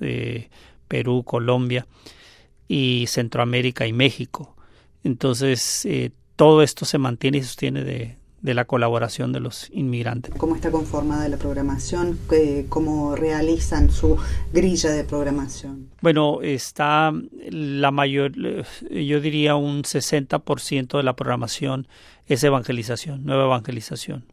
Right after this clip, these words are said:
Speaker 1: Son temas bíblicos aplicados a la vida diaria.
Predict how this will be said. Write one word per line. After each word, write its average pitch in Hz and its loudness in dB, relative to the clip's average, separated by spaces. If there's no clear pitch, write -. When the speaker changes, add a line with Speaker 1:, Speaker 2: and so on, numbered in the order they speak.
Speaker 1:
Son 131 0
temas 135 0
bíblicos 135 -4
aplicados 123 -4
a 131 -8
la 120 -4
vida 117 -4
diaria. 117 -8